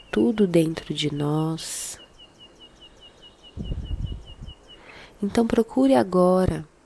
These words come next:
algo em sua vida que você sinta que você precisa ter toda essa sensação de um boiadeiro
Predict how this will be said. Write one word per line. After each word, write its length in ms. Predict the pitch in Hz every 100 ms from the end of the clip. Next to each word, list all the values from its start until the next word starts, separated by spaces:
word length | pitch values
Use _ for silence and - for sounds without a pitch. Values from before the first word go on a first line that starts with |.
| _ _ _ _ _ _ _ _ _ _ _ - _ -
algo 500 | 175 185 190 165 165
em 120 | 170
sua 400 | - - 226 233
vida 680 | 202 180 185 180 156 160 - _ _ _ _ _ _ _ _ - _ - _ _
que 140 | -
você 280 | 175 175 190
sinta 520 | 190 - 185 185 185
que 100 | 190
você 260 | 170 170 -
precisa 760 | - 190 - - 214 226 226 214
ter 280 | - 185
toda 360 | 175 - 226 220
essa 220 | 226 196
sensação 1160 | 196 - 214 254 - 247 247 - - 175 165 185 _ _ _ _ - - - -
de 100 | 170
um 140 | 165
boiadeiro 920 | 170 214 233 180 160 147 147 - -